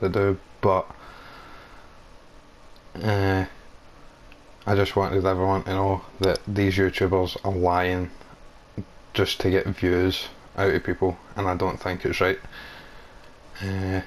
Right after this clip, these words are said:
like I said, the only time you'll ever get images of Grand Theft Auto six will be if Rockstar themselves release the images. Think about it. Grand Theft Auto four,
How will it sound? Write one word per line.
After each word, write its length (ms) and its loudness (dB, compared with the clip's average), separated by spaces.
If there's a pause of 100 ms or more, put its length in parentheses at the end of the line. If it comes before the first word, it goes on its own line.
(460)
like 220 0
I 40 -2
said, 300 2
the 160 2
only 300 4
time 460 0
you'll 180 2
ever 220 2
get 240 0 (400)
images 420 2
of 140 2
Grand 260 2
Theft 220 0
Auto 260 2
six 440 -4 (640)
will 160 2
be 180 2
if 140 0
Rockstar 680 2 (180)
themselves 560 2
release 420 2
the 140 0
images. 420 0 (160)
Think 260 -2
about 280 2
it. 400 -6
Grand 280 2
Theft 260 2
Auto 200 4
four, 380 2